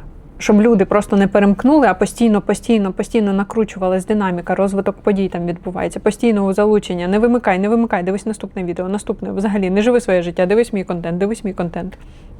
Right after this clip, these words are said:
<laughs> Це я вам зараз навію. Тому, е, я не хочу керувати увагою штучно,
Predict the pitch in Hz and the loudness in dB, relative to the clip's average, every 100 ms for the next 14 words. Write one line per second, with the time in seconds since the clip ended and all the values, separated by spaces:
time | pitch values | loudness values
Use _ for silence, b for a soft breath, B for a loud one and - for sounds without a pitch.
0 | - - - - - 233 247 - - - | -20 -20 -20 -16 -8 -4 -4 -6 -4 -4
1 | - - - - - 480 508 403 330 302 | -4 -6 -6 -4 2 4 4 4 4 4
2 | 240 233 226 208 208 247 - B B B | 4 4 2 2 2 -2 -6 B B B
3 | 349 254 220 214 214 208 208 226 - - | -2 0 -2 -2 -4 -6 -8 -10 -18 -20
4 | - - 214 220 269 320 330 - 196 190 | -14 -2 2 4 4 4 2 0 0 2
5 | 185 185 185 208 240 269 277 - B B | 4 4 4 4 4 2 0 -6 B B
6 | B B B B B B - 202 226 254 | B B B B B B 2 4 4 2
7 | - 196 208 233 - 233 233 247 254 - | 0 2 2 2 0 2 2 0 -6 -18
8 | - - - - 202 196 214 233 214 - | -20 -20 -12 -2 0 2 2 2 -2 -2
9 | 190 202 277 285 277 277 285 - - - | 2 2 2 0 -4 -6 -8 -16 -20 -20
10 | - - 233 240 - 233 | -16 -4 0 0 -2 -4